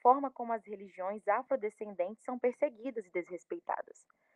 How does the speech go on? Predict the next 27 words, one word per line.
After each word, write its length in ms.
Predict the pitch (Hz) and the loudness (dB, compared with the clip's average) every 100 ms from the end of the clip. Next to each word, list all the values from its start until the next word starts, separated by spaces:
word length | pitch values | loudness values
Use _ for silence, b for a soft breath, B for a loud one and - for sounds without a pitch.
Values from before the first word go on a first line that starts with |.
| _ _ | _ _
São 200 | - 208 | 6 6
recorrentes 840 | 196 262 285 277 202 220 277 - - | 8 6 6 2 0 -4 -4 -6 -4
episódios 640 | 214 240 170 180 180 170 | -4 -4 4 6 6 2
de 80 | 175 | -14
intolerância 760 | 170 180 180 170 208 254 294 294 - | -4 2 4 4 2 2 2 0 4
e 100 | 285 | 8
ódio. 400 | 185 151 - - _ _ _ _ _ _ _ _ _ _ _ | 8 6 -6 -18 _ _ _ _ _ _ _ _ _ _ _
E 800 | 208 196 196 185 185 180 175 170 - | -12 -10 -8 -8 -6 -6 -6 -4 8
o 140 | 277 | 8
G 220 | 269 269 | 12 12
um, 200 | 226 302 | 12 10
site 420 | 269 - 208 214 | 6 6 8 8
de 60 | 202 | 2
notícias, 720 | 185 170 - 247 247 - - - | -4 -4 -6 -10 -8 -12 -12 -6
em 100 | 208 | 2
dois 180 | 208 202 | 2 2
mil 80 | |
e 20 | 254 | 2
dezenove 380 | 269 233 226 - | 4 8 6 4
publicou 340 | 220 240 - | -10 -6 -2
um 100 | 220 | 0
artigo 520 | 196 - - 233 214 196 _ - | 0 -4 -10 -10 -10 -12 _ 8
sobre 360 | 220 233 254 - | 10 8 4 -2
a 80 | 226 | 0
realidade 560 | 220 220 208 175 190 | 0 0 4 4 4
das 180 | 185 196 | 2 -6
religiões 540 | 214 196 180 180 196 | -6 -8 -6 -2 -2